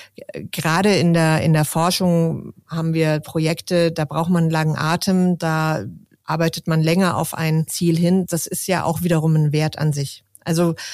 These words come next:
auch da wieder vieles, was für den einen erstmal als Problem oder Herausforderung ist,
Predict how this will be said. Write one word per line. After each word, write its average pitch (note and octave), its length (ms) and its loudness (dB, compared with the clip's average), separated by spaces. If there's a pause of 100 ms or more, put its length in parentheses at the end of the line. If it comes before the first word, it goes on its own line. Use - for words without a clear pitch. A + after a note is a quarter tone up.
(160)
auch - 160 -2
da G3+ 280 0
wieder F3+ 440 2
vieles, G#3+ 400 0
was F3 280 0
für F#3 140 -4
den E3+ 220 0
einen G3 420 2
erstmal E3+ 480 0
als E3 320 -2
Problem F3 440 -2
oder E3+ 140 0
Herausforderung G3+ 800 -2
ist, G3+ 220 -4